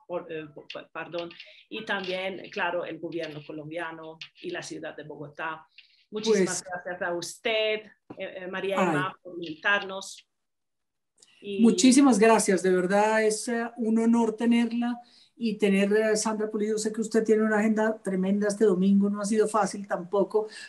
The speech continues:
Speaker 2: pero y a Enrique, por supuesto, por su liderazgo en este tema y en el mundo del libro y de la cultura. Así que,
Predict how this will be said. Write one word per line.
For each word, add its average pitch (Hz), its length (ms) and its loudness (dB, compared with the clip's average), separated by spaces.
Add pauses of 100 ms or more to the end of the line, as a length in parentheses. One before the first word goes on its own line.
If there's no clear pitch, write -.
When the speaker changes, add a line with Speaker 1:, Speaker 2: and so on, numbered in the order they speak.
(100)
Speaker 2:
pero 202 640 6
y 196 80 2
a 185 80 -2
Enrique, 208 520 -2
por 202 200 -10
supuesto, 196 580 -4
por 196 80 -2
su 185 140 0
liderazgo 185 640 2 (280)
en 190 160 2
este 190 380 2
tema 190 460 2
y 185 80 0
en 170 100 -4
el 160 80 -2
mundo 180 280 2
del 185 140 0
libro 185 320 2
y 180 40 6
de 180 80 2
la 165 100 -2
cultura. 170 460 0
Así 175 160 -4
que, 196 260 -2